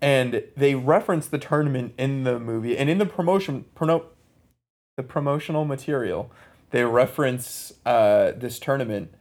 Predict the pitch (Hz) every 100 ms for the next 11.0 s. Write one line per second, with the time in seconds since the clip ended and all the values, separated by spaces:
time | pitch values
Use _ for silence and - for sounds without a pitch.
0 | _ _ _ _ - 151 196 208 135 131
1 | 170 226 135 156 208 104 107 - - 160
2 | 208 220 214 - _ _ _ _ _ -
3 | _ _ _ - 147 170 165 175 165 -
4 | 180 190 190 160 151 151 190 180 180 160
5 | - 151 - 139 175 147 117 135 135 135
6 | 139 127 - _ _ _ _ _ _ _
7 | _ _ _ 131 175 202 214 208 196 -
8 | - 165 160 156 - 151 147 - 147 143
9 | 156 202 170 156 147 131 131 131 135 123
10 | 123 120 113 117 127 135 123 139 143 147